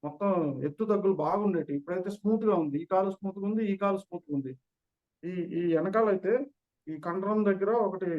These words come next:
ఇంతలా varicose వెయిన్ ఉండేది గురుగారు, అది మొత్తం ఫ్లాట్ అయ్యి ఒక చిన్న బ్లాక్ స్పాట్ లాగా వచ్చేసింది.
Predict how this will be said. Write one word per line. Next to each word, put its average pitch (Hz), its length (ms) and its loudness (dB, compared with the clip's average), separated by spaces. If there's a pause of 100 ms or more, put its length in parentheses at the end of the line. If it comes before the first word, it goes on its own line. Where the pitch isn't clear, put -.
(400)
ఇంతలా 196 340 2
varicose 202 460 2
వెయిన్ 180 240 2
ఉండేది 156 280 -2
గురుగారు, 131 300 -4 (240)
అది 147 80 -4
మొత్తం 170 320 -2
ఫ్లాట్ 196 340 0
అయ్యి 208 140 2
ఒక 190 120 -6
చిన్న 196 340 -4
బ్లాక్ 170 380 0
స్పాట్ 175 320 -4
లాగా 175 180 2
వచ్చేసింది. 139 440 -10